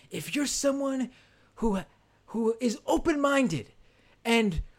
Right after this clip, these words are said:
listens to what's being said and forms your own opinion and lets everyone share their thoughts, you know, then, then this is the, the, the, the campaign and party for you. That was her whole shtick.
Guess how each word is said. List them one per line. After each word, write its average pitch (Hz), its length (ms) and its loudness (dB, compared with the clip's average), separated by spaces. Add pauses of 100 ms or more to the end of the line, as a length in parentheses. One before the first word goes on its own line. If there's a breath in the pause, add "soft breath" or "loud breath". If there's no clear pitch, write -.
listens 156 880 2 (140)
to 254 260 2
what's 226 300 -2
being 254 280 0
said 196 420 -2 (500 soft breath)
and 202 160 -6
forms 302 420 0
your 269 120 2
own 262 120 2
opinion 185 560 -2 (460 soft breath)
and 247 140 0
lets 240 280 0
everyone 254 600 2
share 277 420 6
their 196 180 6
thoughts, 185 640 -2
you 202 80 -2
know, 143 120 -6 (840 loud breath)
then, 208 240 0
then 196 280 2
this 320 220 6
is 208 140 -4
the, 156 140 -4 (240)
the, 196 180 0
the, 156 340 -4
the 139 300 -2 (160)
campaign 269 720 0
and 165 160 -4
party 262 400 2
for 233 180 -8
you. 214 360 -2
That 180 160 -2
was 208 140 -4
her 208 200 -4
whole 156 220 -4
shtick. - 500 -14